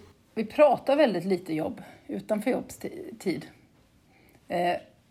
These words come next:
men, eh, annat fall så, vi, vi har ju alltid jobb-, vi har jobbat på Cementa, men vi har alltid haft, haft två olika spår. Han har hållit sig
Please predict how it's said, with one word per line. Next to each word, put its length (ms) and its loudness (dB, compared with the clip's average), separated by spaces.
men, 360 2
eh, 140 0
annat 340 0
fall 180 4
så, 220 -4
vi, 180 8
vi 160 6
har 100 10
ju 60 10
alltid 300 4
jobb-, 220 2
vi 100 6
har 80 10
jobbat 220 6
på 60 -2
Cementa, 380 0
men 140 4
vi 100 2
har 80 2
alltid 460 -2
haft, 300 -10
haft 320 2
två 160 -4
olika 340 -2
spår. 420 0
Han 200 2
har 60 2
hållit 220 2
sig 100 -4